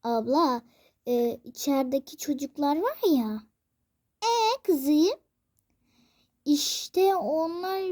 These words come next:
annemin yatağını ve makyajlarını berbat ettiler ve bana kötü kötü laflar söylediler.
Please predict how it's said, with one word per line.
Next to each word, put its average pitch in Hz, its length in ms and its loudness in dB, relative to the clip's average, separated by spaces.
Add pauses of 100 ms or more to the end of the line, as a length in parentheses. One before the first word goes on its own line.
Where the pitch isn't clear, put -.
(360)
annemin 349 800 -6
yatağını 339 720 -4
ve 359 100 -2
makyajlarını 339 880 -2
berbat 302 540 0
ettiler 254 520 -2
ve 320 140 2
bana 320 200 0
kötü 330 260 -4
kötü 320 240 -4
laflar 311 420 -2
söylediler. 233 760 -2